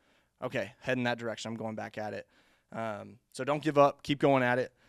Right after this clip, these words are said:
Um, and, yeah, that's, that's pretty much how I have set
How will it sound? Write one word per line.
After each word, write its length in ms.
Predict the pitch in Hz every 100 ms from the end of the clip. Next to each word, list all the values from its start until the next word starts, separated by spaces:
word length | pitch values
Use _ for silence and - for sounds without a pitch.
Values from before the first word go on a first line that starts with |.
| _ _ _
Um, 480 | 110 110 110 107 -
and, 180 | 117 127
yeah, 200 | 165 139
that's, 320 | 117 123 -
that's 440 | - 123 - - - _ -
pretty 160 | 170
much 180 | 165 156
how 180 | 139 135
I 200 | 123 135
have 120 | 131
set 320 | - 143 143